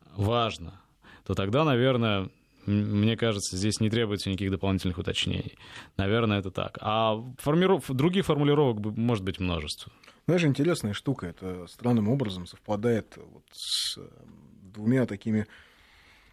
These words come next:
Speaker 2: м, с двумя такими моментами, а, в... связанными с добровольчеством.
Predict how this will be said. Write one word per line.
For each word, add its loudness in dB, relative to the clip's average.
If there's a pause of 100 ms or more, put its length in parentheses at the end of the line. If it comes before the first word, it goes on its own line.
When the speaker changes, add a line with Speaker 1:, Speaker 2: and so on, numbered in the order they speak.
(160)
Speaker 2:
м, 4 (2500)
с -20
двумя 4
такими 0
моментами, 2 (100)
а, 0 (240)
в... 2 (460)
связанными 2
с -4
добровольчеством. -2